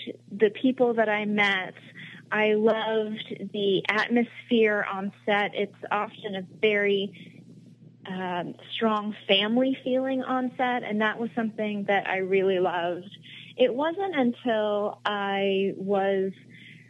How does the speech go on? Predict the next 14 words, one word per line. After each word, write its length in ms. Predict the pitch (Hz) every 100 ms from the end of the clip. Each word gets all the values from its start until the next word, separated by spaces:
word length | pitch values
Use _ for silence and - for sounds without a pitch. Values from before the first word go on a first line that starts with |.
| -
probably 520 | - 381 427 381 320 -
in 160 | 240
my 160 | 233 214
late 300 | 196 214 - -
teens 400 | 214 175 135 175 202 185
that 300 | 196 185 180
I 160 | 190 196
started 380 | - 214 208 208
to 80 | 214
think 260 | - 190 190 -
a 60 |
little 240 | 196 185 180
bit 200 | 180 -
more 220 | 180 175